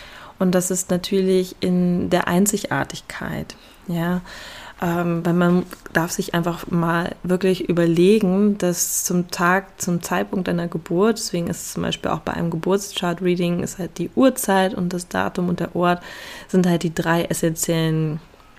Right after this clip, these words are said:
ja, äh, Basiselemente, um dein Horoskop quasi, ähm, ja,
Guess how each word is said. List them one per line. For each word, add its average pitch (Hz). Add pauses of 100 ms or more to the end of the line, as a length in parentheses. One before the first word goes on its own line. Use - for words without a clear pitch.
(200)
ja, 170 (240)
äh, 170 (640)
Basiselemente, 175 (400)
um 196 (380)
dein 170
Horoskop 180
quasi, 170
ähm, 175
ja, 180